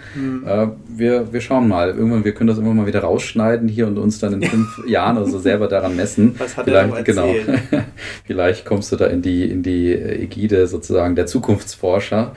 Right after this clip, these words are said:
Speaker 2: dass du recht hattest oder du wirst irgendwann ausgelacht. Man weiß, man weiß es
Speaker 1: Man
Speaker 2: noch
Speaker 1: weiß
Speaker 2: nicht
Speaker 1: es
Speaker 2: genau.
Speaker 1: nicht.
Speaker 2: Schauen wir mal. Äh, Alex, deine, äh, Forschung sozusagen im Bereich Digital Marketing Transformation, wie du es eben so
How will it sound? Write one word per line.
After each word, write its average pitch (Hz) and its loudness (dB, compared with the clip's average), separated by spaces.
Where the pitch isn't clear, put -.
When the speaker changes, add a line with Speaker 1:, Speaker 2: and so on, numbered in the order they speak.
Speaker 2:
dass - -6
du 98 4
recht 92 0
hattest 117 0
oder 101 2
du 98 -4
wirst 92 -4
irgendwann 98 -4
ausgelacht. - -4
Man 120 2
weiß, 90 -4
man 95 -4
weiß 90 -2
es - -10
Speaker 1:
Man 147 0
Speaker 2:
noch 151 0
Speaker 1:
weiß 147 2
Speaker 2:
nicht 110 0
Speaker 1:
es - -2
Speaker 2:
genau. 110 -6
Speaker 1:
nicht. - -10
Speaker 2:
Schauen - 2
wir 160 0
mal. 87 0
Äh, 101 0
Alex, 147 0
deine, 135 2
äh, 117 -2
Forschung 117 0
sozusagen 101 -2
im 113 2
Bereich 101 0
Digital 113 0
Marketing 92 -2
Transformation, 95 -2
wie 110 -2
du 98 -2
es 92 -8
eben 95 0
so 90 0